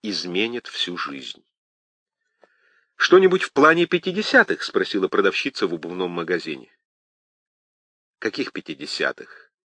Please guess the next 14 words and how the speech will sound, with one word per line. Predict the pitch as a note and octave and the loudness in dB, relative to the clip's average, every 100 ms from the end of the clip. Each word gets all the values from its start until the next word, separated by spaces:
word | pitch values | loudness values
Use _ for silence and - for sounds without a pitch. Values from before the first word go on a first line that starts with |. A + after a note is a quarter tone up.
| _ _ _ _ _ _ _ _ _ _ | _ _ _ _ _ _ _ _ _ _
"Пятидесятые, | - C#4 - B3 G3+ A2+ - F#3+ G3 - D#2 | -6 -4 -6 -8 -6 -8 0 4 4 2 -2
то | - | 0
есть | A2+ - | -2 -2
тысяча | F3+ - G3+ | -2 0 -2
девятьсот | G3 G3+ - A3+ - | -6 -8 -2 0 0
пятидесятые", — | F2+ F2 E2 - D#2+ D#2 D2+ | -4 -4 -4 -2 -2 -2 -6
сказала | - F2+ F#2 F#2+ | -4 -2 0 0
она, | C3+ B2 | 2 0
глядя | F#2 F#2+ F2+ | 2 0 0
на | |
мой | F2 F2 | -4 -4
костюм | F2+ - A#2+ F#2+ | -4 -4 -8 -4
и | |
шубку. | - - - - | -4 -6 -8 -12